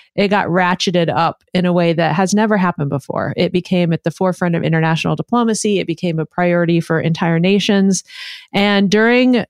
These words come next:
uh, the past year, coal plants retired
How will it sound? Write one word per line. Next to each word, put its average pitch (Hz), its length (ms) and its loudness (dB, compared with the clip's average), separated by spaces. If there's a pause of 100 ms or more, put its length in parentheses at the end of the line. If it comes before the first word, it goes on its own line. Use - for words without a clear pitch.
uh, 185 280 2
the 190 100 0
past 208 320 0
year, 240 380 2 (100)
coal 269 640 2 (100)
plants 208 680 -2 (120)
retired 196 600 0